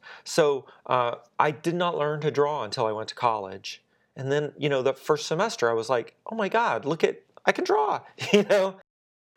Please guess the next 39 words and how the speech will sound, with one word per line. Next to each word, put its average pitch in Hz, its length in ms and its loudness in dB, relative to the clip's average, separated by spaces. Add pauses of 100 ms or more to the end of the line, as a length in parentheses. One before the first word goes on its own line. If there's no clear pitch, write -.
(140)
I 180 40 -6
don't 247 100 0
wanna 294 120 -4
say 147 200 0
nothing 123 440 -2
makes 110 260 -4
me 110 100 -4
happier 107 500 -2
than 101 120 -6
making 104 360 -8
art, 110 400 0
but - 280 0
if 151 160 0
I 139 120 2
do 147 260 -6
not 170 280 -2
get 131 160 -2
to 131 120 -4
make 120 220 -2
art, 101 420 -2 (960)
I 123 120 2
don't 127 420 -2
go 117 200 2
to 113 160 -2
a 110 40 0
good 107 240 -6
place 104 380 -4
emotionally. 95 840 -8 (400)
Whatever 151 720 0
making 131 500 -4
art, 120 520 0 (340)
whatever 123 460 0
chemicals 151 720 -2
making 120 360 -2
art - 300 0
produce 110 600 -4
in - 200 -8
a 110 60 -6
human, 101 560 -6